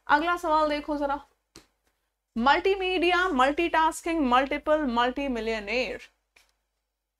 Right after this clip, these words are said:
कौन देगा आंसर? फटाफट से बताइए।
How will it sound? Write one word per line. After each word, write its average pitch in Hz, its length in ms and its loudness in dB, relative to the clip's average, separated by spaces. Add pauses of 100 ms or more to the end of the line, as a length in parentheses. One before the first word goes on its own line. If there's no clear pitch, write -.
(1900)
कौन 320 320 4
देगा 285 300 0
आंसर? 254 400 0
फटाफट 277 380 0
से 311 100 -4
बताइए। 269 340 2